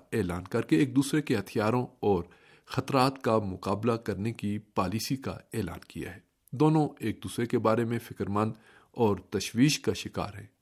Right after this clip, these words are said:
اور ایک دوسرے پر اسلحے اور جدید ایٹمی ہتھیاروں کی دوڑ میں اضافے کا الزام عائد کر رہے ہیں۔ دونوں ممالک کے درمیان مشرقی یورپ اور مشرق وسطی کے حوالے سے شدید کشمکش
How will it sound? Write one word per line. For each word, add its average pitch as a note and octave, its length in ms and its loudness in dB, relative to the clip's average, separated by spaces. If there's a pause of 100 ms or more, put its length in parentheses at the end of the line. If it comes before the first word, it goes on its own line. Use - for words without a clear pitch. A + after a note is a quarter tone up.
(100)
اور C3+ 160 2
ایک D3 300 4
دوسرے G#2 260 2
پر A#2+ 300 -2
اسلحے A#2 440 0 (260)
اور A2+ 180 4 (120)
جدید C3 540 6
ایٹمی A2 460 -2 (140)
ہتھیاروں D3 460 4
کی C#3 300 -2 (100)
دوڑ C3 440 8
میں A#2 180 -4 (120)
اضافے A2+ 440 2
کا A#2 140 -2
الزام G#2 540 0 (320)
عائد E2+ 300 -4
کر - 280 -4
رہے E2 100 -12
ہیں۔ F2 200 -18 (580)
دونوں F3 280 6
ممالک E3+ 380 6
کے E3 80 4
درمیان C3+ 480 4
مشرقی G#2+ 480 -2
یورپ B2 340 2
اور G#2 120 2
مشرق F#2+ 600 -4
وسطی A2 380 -2
کے B2+ 100 -2
حوالے G2+ 280 0
سے A#2+ 200 2
شدید A2 400 -2
کشمکش G#2 600 -2